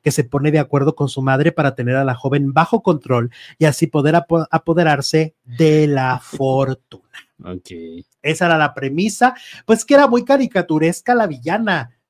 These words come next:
Speaker 1: pues y hasta Emilio Azcárraga, ya para que Emilio Azcárraga mismo se sorprendiera un día que prende la tele y dice, "Ah, hijo".
Speaker 2: ¿Qué estoy viendo?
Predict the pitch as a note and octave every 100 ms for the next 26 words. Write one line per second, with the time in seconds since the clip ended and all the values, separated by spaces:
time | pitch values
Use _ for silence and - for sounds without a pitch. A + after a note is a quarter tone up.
0 | _ E3 E3 F3+ - F#3 F3+ G3 G#3 -
1 | G#3+ F3 D#3 D#3 A#3 D#4 B3 F#3+ F3 F#3+
2 | G#3+ - F#3+ F#3 G3 F3 D3+ D3+ C#3+ B2+
3 | A2 _ _ _ _ - E3 - D#3+ D3+
4 | D3+ D3+ F#3+ G3 F3+ F3+ F#3+ F#3 F3+ F3+
5 | F3 D#3+ D#3 D3+ D3 B2+ C#3 - G3 -
6 | C#4 - B3+ A#3+ G#3 - D3 D3 D3 D#3+
7 | D#3+ D#3 D#3+ B2+